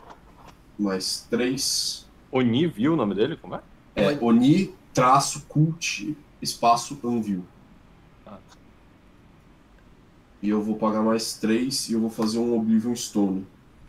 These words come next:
Speaker 1: Oblivion Stone é um artefato que eu posso pagar quatro, virar, colocar um marcador de Fate na permanente.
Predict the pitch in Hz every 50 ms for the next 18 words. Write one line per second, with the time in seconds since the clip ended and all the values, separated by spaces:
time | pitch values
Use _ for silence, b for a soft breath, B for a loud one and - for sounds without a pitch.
0 | - - - - - - 90 98 101 101 107 104 - - 110 110 110 110 110 107
1 | - 110 - 110 104 - - 104 - 110 110 - - 117 110 107 107 107 - -
2 | 113 107 117 139 - - - 113 110 117 110 110 104 - - - 120 117 110 -
3 | - 110 110 110 110 110 110 110 107 107 107 - 127 107 104 104 104 104 104 -
4 | - - - 107 110 135 139 - - - - - 110 107 98 95 - - 101 101
5 | 98 98 101 104 139 156 - - - - -